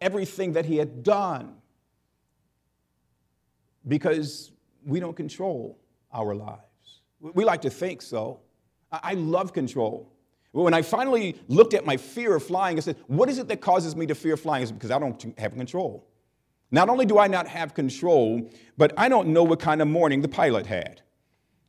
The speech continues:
Um, I have, I, I have on a couple of times, um, gone out on a plane and said to the person welcoming us, and everybody's had a good day, right? <laughs> And, you know, I, you know, "I don't want you depressed.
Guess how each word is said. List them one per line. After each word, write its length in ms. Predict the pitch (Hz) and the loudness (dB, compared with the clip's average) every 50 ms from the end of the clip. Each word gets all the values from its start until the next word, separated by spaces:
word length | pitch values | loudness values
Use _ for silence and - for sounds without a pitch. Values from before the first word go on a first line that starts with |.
| _ - | _ -14
Um, 380 | - - - - - - - - _ _ | -14 -12 -12 -12 -12 -14 -16 -18 _ _
I 200 | - - 156 175 | 0 2 4 6
have, 200 | 156 143 123 - - | 6 4 4 2 -4
I, 140 | - 160 - - | -4 -6 -4 -2
I 160 | 165 165 165 | -2 0 0
have 360 | 135 170 165 143 135 127 139 - | 2 2 2 2 2 0 -2 -4
on 120 | - 117 117 | -2 -2 -2
a 60 | 117 | -2
couple 240 | - - 135 143 135 | -2 -4 -2 -2 -2
of 80 | - | -2
times, 340 | - 143 127 123 120 110 117 110 - - 101 107 | 0 0 -2 -2 -2 -4 -6 -8 -10 -12 -12 -6
um, 400 | 113 98 95 101 101 98 104 - 90 | -4 -4 -2 -2 -4 -6 -8 -6 -2
gone 180 | 104 113 113 110 | 0 0 0 0
out 140 | 110 110 - | -2 -2 -2
on 140 | 110 110 107 | -2 -2 -2
a 40 | |
plane 480 | 104 - - 110 107 104 104 101 101 101 - _ _ _ _ _ _ _ - | -4 -4 -4 -4 -2 -2 -2 -4 -4 -6 -8 _ _ _ _ _ _ _ -10
and 120 | 104 101 - | -8 -8 -4
said 260 | - 123 113 110 - | -2 0 0 0 -2
to 100 | - 107 | -4 -6
the 100 | 98 104 | -6 -6
person 540 | 101 - 117 110 110 - 110 107 104 101 98 | -4 -4 -4 -4 -4 -4 -6 -6 -6 -2 0
welcoming 380 | 104 104 104 - 104 101 101 104 113 | 0 0 0 -2 -4 -6 -6 -6 -8
us, 180 | 127 - - - - | -10 -14 -16 -12 -10
and 280 | 107 101 98 101 92 - _ _ _ _ | -8 -8 -8 -8 -10 -14 _ _ _ _
everybody's 320 | 127 135 139 139 143 139 131 | 0 2 4 4 4 4 2
had 100 | 143 131 | 0 0
a 40 | 123 | 2
good 200 | 120 139 127 - | 2 2 2 2
day, 180 | 139 123 104 | 2 0 2
right? 440 | 95 98 107 117 123 131 127 - - - _ - | 2 2 2 2 2 0 -2 -6 -12 -20 _ -20
<laughs> 160 | - - - | -20 -14 -10
And, 240 | - 113 101 92 90 - _ _ _ _ _ _ _ - | -8 -8 -8 -10 -12 -16 _ _ _ _ _ _ _ -6
you 100 | 135 131 | -2 -2
know, 100 | 123 123 | 0 0
I, 180 | 120 113 - - - - _ _ _ _ _ _ - - | -2 -4 -6 -12 -18 -20 _ _ _ _ _ _ -14 -12
you 80 | 113 | -12
know, 140 | 131 123 123 - | -12 -12 -10 -6
"I 100 | - 135 | -2 0
don't 120 | 156 170 | 2 2
want 140 | 143 143 - | 2 0 0
you 80 | 160 151 | 0 0
depressed. 640 | 202 202 - 156 143 143 139 - - - - - | 0 2 4 4 6 4 4 2 -4 -16 -20 -20